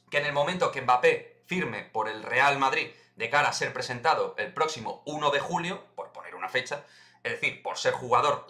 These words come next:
la próxima temporada del Real Madrid, el propio P S G es el que va a determinar si lo hace o no lo hace público. Así que yo creo que los caminos se seguirán andando, pero quizá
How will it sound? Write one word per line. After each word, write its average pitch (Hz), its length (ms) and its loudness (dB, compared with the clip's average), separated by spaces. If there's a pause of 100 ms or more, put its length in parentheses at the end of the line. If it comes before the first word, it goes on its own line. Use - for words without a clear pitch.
la 90 160 0
próxima 117 440 -4
temporada 123 420 2
del 123 160 -2
Real 127 180 0
Madrid, 131 380 -4 (300)
el 185 200 4
propio 196 300 0
P 180 80 -2
S 156 180 -4
G 143 280 0
es - 180 -6
el 147 140 -8
que 143 100 -2
va 139 180 4
a 135 60 4
determinar 127 640 0
si 123 200 -10
lo 120 100 6
hace 135 380 0
o 113 120 -4
no 127 320 -2
lo 113 220 0
hace 123 420 -4 (180)
público. - 460 4 (280)
Así 135 260 -2
que 139 140 -2
yo 160 140 2
creo 165 200 4
que 143 120 -4
los 131 200 0
caminos 131 560 -2 (160)
se - 220 -6
seguirán 151 400 2
andando, 175 520 0 (280)
pero 160 520 4 (220)
quizá - 480 2